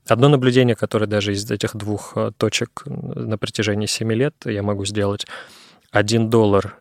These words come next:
в пятнадцатом году я накануне отмены санкций менял, а, на тридцать тысяч реалов.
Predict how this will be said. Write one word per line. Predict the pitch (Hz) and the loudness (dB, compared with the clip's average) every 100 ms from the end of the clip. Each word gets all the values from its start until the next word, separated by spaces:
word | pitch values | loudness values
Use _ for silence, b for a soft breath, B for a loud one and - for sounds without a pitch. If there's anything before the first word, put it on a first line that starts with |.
| _ | _
в | - | -6
пятнадцатом | - - 104 - 104 104 | -6 0 0 0 -4 0
году | 104 104 104 | -2 0 -2
я | 98 101 98 95 95 | -2 -2 0 0 -2
накануне | 98 - 101 101 98 98 104 | -6 -4 -4 -2 -4 -4 -6
отмены | 117 - 107 98 98 | -8 -6 -4 -4 -4
санкций | - 101 95 - 104 101 | -4 -4 -6 -6 -4 -2
менял, | 101 101 101 98 101 b b b b - | -2 -2 -2 -4 -6 b b b b -10
а, | 127 98 98 101 | -6 -2 -2 -2
на | 101 101 98 | 0 0 -2
тридцать | - 107 - 110 - | -2 -4 -4 -8 -4
тысяч | 107 120 - | -4 -4 -2
реалов. | 117 143 185 175 - | -2 0 -2 -6 -10